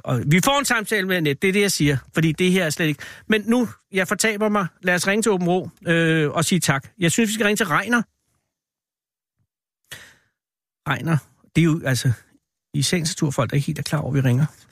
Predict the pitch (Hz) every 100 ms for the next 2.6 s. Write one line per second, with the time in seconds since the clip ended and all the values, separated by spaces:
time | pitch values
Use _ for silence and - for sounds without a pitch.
0 | - 127 - 143 143 113 120 139 143 -
1 | 131 139 120 135 - _ _ _ _ _
2 | _ - 427 427 427 427